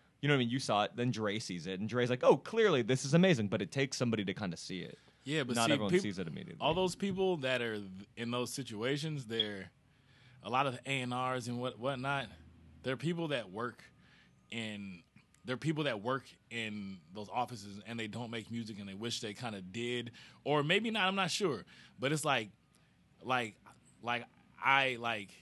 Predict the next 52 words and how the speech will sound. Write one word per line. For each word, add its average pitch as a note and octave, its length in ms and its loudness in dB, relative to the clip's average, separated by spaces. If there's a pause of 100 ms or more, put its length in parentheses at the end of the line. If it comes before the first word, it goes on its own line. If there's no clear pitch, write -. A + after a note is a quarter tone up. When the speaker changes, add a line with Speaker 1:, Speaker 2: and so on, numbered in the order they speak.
(280)
Speaker 2:
I'd C#3+ 140 4
imagine, E3+ 400 2
like, C3 220 -2
you C#3 80 -4
know, A2 300 -4 (520)
like, G#2+ 360 -6
I C3+ 60 0
wouldn't F3 260 2
trust E3 260 2
anybody C#3 420 0
to G#2+ 100 -8
sell C3 260 -2
me B2+ 160 -6
a G#2+ 60 -6
car. D#3 480 0 (160)
Like, F2+ 260 -4
Speaker 1:
Yeah. - 80 -16
Speaker 2:
if G#2+ 60 -10
you C#3 60 -6
sell D3+ 200 -2
me C#3+ 120 -4
a C3 40 -2
fucking A#2+ 300 -6
truck, D#3 340 -2
do G#2+ 80 -10
you A#2+ 80 -6
take E3+ 180 -6
this D#3 140 -6
truck D#3+ 180 -6
out? E3+ 220 -4 (200)
Like, G#2+ 220 -2 (360)
do A2 80 0
Speaker 1:
What - 80 2
Speaker 2:
you, A#2 40 4
Speaker 1:
do B2 120 8
you C#3+ 80 8
Speaker 2:
do - 40 6
you A#2 60 6
own F#2 100 6
a F2+ 80 2
Speaker 1:
drive? F2+ 40 -2
Speaker 2:
truck? A2+ 220 8
Speaker 1:
Yeah, G#2 40 4
yeah, G#2+ 200 2
yeah. G#2 280 -2
Speaker 2:
You C#3 60 -4
know F3+ 80 6
what G#3 40 4
I'm G3 60 2
saying? A#3 260 2
Like, C#3+ 260 4
Speaker 1:
Yeah. D#2+ 180 -8